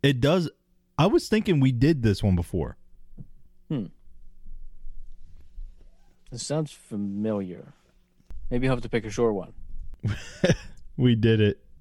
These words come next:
Speaker 1: Episode eighty-three, three six nine, and S C P four four four. <laughs>
Speaker 2: Oh, hell.
Speaker 1: Son of a bitch.
Speaker 2: Well, now we know a little tiny bit more about the memes.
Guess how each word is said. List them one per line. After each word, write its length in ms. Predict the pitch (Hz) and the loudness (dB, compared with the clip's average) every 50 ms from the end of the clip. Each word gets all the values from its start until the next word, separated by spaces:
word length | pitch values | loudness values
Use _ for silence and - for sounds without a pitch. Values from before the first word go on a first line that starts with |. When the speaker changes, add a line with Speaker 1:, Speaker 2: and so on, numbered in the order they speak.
| - - - - | -20 -12 -2 4
Speaker 1:
Episode 420 | - 120 113 113 104 120 113 110 107 | 4 6 6 6 4 6 6 6 6
eighty-three, 720 | 101 101 110 110 104 - - 120 110 110 107 107 98 - - - - - - - - - - - - - - - - - - | 6 8 8 8 6 6 4 4 6 6 6 6 4 2 0 -14 -20 -20 -20 -20 -20 -18 -18 -20 -20 -20 -20 -20 -20 -6 2
three 180 | - 117 120 113 | 4 6 6 6
six 300 | 98 - 123 107 - - | 4 4 2 2 4 4
nine, 380 | 113 110 104 107 107 107 107 101 | 4 4 6 6 4 4 4 6
and 120 | 95 92 | 6 6
S 180 | 95 104 101 - | 6 6 4 4
C 120 | - 107 | 4 2
P 200 | 90 - 113 107 | 4 6 4 4
four 260 | 98 - - 110 107 | 4 4 2 2 4
four 220 | 98 - 120 120 139 | 4 4 4 4 4
four. 420 | 147 139 135 135 131 123 123 139 - | 4 2 2 4 4 4 4 2 2
<laughs> 40 | - - - - - - - - - - - - - - - - - - - - - 131 - - - - - - - - - - - | -2 -14 -16 -14 -16 -16 -14 -14 -10 -4 -4 -4 -4 -4 -4 -2 -2 -2 -2 -2 -2 -2 -2 -2 0 0 0 0 -2 -8 -10 -6 -2
Speaker 2:
Oh, 380 | 117 107 107 104 101 98 95 95 | 0 2 2 2 2 0 0 -4
hell. 260 | 95 104 104 95 92 - 143 135 135 139 - - | -4 -4 -4 -4 -2 -2 -2 -2 2 2 2 2
Speaker 1:
Son 360 | - - - - 151 143 139 | 0 -2 2 4 4 6 6
of 120 | 127 113 104 | 4 6 6
a 100 | 104 104 | 4 6
bitch. 240 | 104 113 113 110 113 | 6 6 6 6 8
Speaker 2:
Well, 280 | 160 170 175 170 - - - - - - - - - - - - - | 8 8 8 8 6 2 -10 -20 -20 -20 -20 -20 -20 -20 -14 -4 2
now 200 | 143 143 143 147 | 4 6 8 8
we 140 | 151 151 147 | 8 8 8
know 260 | 139 139 139 139 139 | 8 8 8 8 8
a 200 | 139 135 131 127 | 6 6 6 4
little 500 | 127 127 131 139 139 143 143 143 143 139 | 4 4 4 4 4 6 6 4 4 2
tiny 320 | - 156 143 135 135 135 | 2 2 2 4 4 2
bit 240 | 131 127 135 127 123 | 2 2 2 2 2
more 440 | 120 120 120 117 113 110 107 107 107 | 2 2 2 4 4 4 4 4 4
about 520 | 107 104 101 110 107 107 107 104 104 95 - - - - - - - - - | 2 2 2 4 4 6 6 4 2 0 -4 -8 -14 -14 -14 -14 -14 -8 -2
the 400 | 113 113 110 110 107 107 104 101 | 0 2 4 4 2 2 0 0
memes. 640 | 117 139 160 175 143 110 95 90 - - - - - | 2 4 4 4 4 2 -2 -4 -10 -14 -16 -18 -18